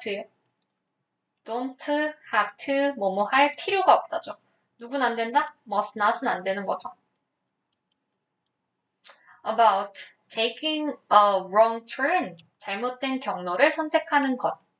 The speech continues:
누가 잡혔어요? 쭉 잡아서 동명사죠. 됐죠? 당신의 지피에스 리시버가 can tell you, 말해줄 거예요. 당신 한테, 아이오한테 사용식으로 말해주겠죠.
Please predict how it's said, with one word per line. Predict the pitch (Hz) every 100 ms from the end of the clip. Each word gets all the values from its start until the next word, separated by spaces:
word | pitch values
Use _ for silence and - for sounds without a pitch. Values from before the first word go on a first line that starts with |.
| _
누가 | 196 214
잡혔어요? | 202 208 202 208 311 370 - _
쭉 | 285 277
잡아서 | 285 269 247 339 392 - _ _
동명사죠. | 196 190 196 208 185 180 - _ _ _ _ _ _ _ _ _ _ _ _ _ _ _ _ _ _ _ _ _ _ _ _ _ _ _ _ _ _ -
됐죠? | 190 - 185 185 - _ _
당신의 | - 294 349 370 262 262 247
지피에스 | 233 330 339 -
리시버가 | 220 208 - 240 190 202 277 208 175 -
can | 269 262
tell | - 277 330
you, | 277 214
말해줄 | 180 214 302 302 339 359
거예요. | 247 190 180 240 -
당신 | 220 202 233 254
한테, | - 370 - - - - _
아이오한테 | 208 226 254 247 233 - 339 359
사용식으로 | - 190 202 226 240 240 302
말해주겠죠. | 233 185 170 165 - -